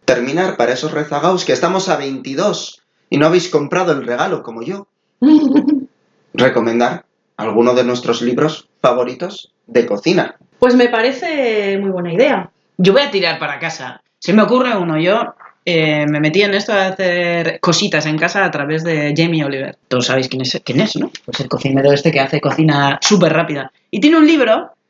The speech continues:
Speaker 3: que habla de recetas inglesas. De esas que antes decías que no existían.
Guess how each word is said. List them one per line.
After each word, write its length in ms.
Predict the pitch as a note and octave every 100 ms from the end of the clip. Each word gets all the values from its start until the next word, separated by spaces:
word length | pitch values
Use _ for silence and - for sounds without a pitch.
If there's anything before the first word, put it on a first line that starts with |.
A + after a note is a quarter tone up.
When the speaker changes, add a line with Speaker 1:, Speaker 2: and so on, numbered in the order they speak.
| _ _ -
Speaker 3:
que 140 | G3+
habla 300 | G#3 A3 A3+
de 140 | G3 F3
recetas 360 | F3 F#3+ G3+
inglesas. 680 | F#3+ F3 E3 F3 C3+ - - _ -
De 160 | F#3+
esas 260 | B3+ C4+ C4
que 240 | A#3 A3 -
antes 640 | A3+ C4 A3+ F4+ - B3+ -
decías 340 | F3 E3+ F3+ E3
que 80 | E3+
no 80 |
existían. 680 | D#3+ - E3+ E3 E3 D3